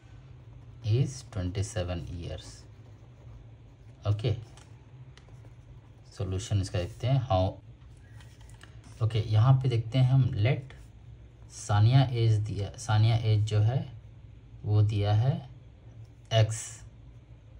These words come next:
सानिया age is X years से,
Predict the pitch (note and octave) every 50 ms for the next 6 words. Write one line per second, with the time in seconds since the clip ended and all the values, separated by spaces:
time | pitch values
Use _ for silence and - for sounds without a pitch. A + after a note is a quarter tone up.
0 | - - - - - - - - - - - - G2+ G2+ G#2 G#2+ A#2 A#2 A2+ -
1 | - A2 A2 A#2 C3+ C3 C3 - - - - - - - A2 G#2+ B2 C#3+ C#3+ -
2 | - - - - - - - - - - - - G#2+ G#2 - - - G2 F2+ E2+
3 | E2+ F2 - - - - - - - - - - - - - - - - - -
4 | - - - - - - - - - - - - - - - C3+ B2+